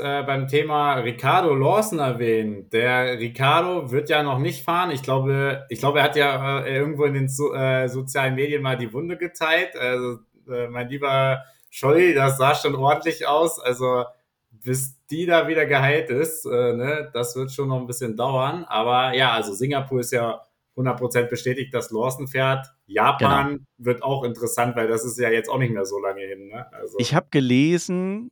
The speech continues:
Speaker 2: meine ich, dass er in Japan auch noch nicht fahren kann, dass er frühestens in Katar wieder ins Lenkrad greifen kann. Und das ist natürlich schon eine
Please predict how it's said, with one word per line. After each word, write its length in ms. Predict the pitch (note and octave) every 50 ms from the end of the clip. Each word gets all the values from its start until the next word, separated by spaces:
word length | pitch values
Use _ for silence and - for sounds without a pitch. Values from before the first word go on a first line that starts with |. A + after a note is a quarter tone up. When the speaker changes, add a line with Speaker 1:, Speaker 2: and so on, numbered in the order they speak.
| D4 C4+
Speaker 2:
meine 480 | D3+ G#2 B2 B2 C3+ C#3+ D3+ E3 F3
ich, 240 | F3 F3+ F3 - -
dass 220 | - C3+ C3 - C#3
er 140 | B2+ B2
in 140 | B2+ B2+ A#2
Japan 500 | A#2 A2+ G#2+ G#2+ B2+ C#3+ - D3 C3+ C3
auch 200 | - - C#3+ D3
noch 120 | C#3 A#2 G#2
nicht 220 | G#2+ G2+ - -
fahren 300 | - G#2+ G2+ G2+ G#2+ A2
kann, 320 | - - A#2 A#2+ C#3 D3+
dass 160 | C#3+ A#2+ - C3+
er 80 | A2+
frühestens 640 | - - - A#2 C3+ D#3 E3+ D#3 - - C3+ B2 -
in 140 | D3 C3 A2+
Katar 440 | - - A#2+ - - C3 B2 A#2+ G2
wieder 160 | F#2+ F#2+ F#2+
ins 180 | F#2+ F2+ -
Lenkrad 320 | - F#2 F#2 F#2 F2 - -
greifen 300 | - E2+ E2+ - - E2+
kann. 240 | - F2+ E2 D#2 - _ - - - - - _ _ _ _
Und 160 | - B2 B2 C3
das 180 | D#3+ F#3+ -
ist 80 | A#3 G3+
natürlich 380 | G#3 F#3+ - G3 F3+ F3 D#3
schon 580 | - - - C#3 C3+ C#3+ D#3+ F3 G3 G#3 - -
eine 460 | C#3+ B2+ B2+ B2+ B2+ B2+ B2+ B2+ C3